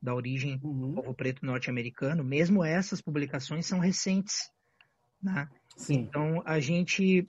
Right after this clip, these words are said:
Speaker 1: ah,
Speaker 2: Exatamente.
Speaker 1: e, e talvez por isso a fúria, e eu falo fúria sem ironia nenhuma,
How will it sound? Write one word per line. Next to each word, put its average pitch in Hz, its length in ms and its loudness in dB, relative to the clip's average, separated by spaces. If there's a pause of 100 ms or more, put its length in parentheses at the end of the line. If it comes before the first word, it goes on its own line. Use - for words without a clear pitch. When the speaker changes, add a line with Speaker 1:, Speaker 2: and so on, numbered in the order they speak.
(180)
Speaker 1:
ah, 190 60 4
Speaker 2:
Exatamente. 170 720 6
Speaker 1:
e, 180 280 4
e 170 60 8
talvez 175 380 6
por 214 180 4
isso 214 380 4
a 170 120 -4
fúria, 202 640 2 (200)
e 151 120 -4
eu 156 120 4
falo 170 280 0
fúria 185 300 2
sem 185 240 2
ironia 180 420 2
nenhuma, 214 640 2